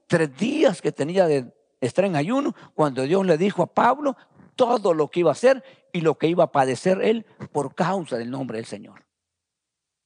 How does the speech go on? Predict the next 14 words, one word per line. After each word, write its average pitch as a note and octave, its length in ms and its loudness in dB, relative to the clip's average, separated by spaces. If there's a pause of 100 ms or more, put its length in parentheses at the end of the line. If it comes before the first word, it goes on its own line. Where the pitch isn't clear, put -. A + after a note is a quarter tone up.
(300)
Y C3 120 -6
Pablo E3+ 320 2
dijo, E3+ 200 0
"Amén, D#3+ 360 0
Señor", B2 380 -8 (120)
y B2+ 80 -6
qué B2 140 -4
bueno D3+ 480 0
que - 80 -8
Pablo E3+ 420 -2 (180)
no E3 200 0
dejó C#3 260 -2
de A#2 100 -2
creerlo. G2+ 400 -8